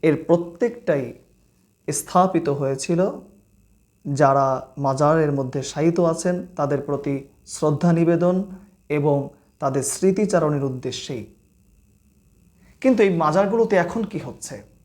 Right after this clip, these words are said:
এখন যা হচ্ছে তা কি আদৌ শরীয়তসম্মত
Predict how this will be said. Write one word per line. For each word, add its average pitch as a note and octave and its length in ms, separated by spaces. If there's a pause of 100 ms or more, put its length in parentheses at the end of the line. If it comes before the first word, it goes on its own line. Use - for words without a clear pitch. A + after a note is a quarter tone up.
(960)
এখন F3 320
যা E3 180
হচ্ছে D3+ 360
তা C#3 200
কি D#3+ 160
আদৌ C#3 280
শরীয়তসম্মত E3+ 760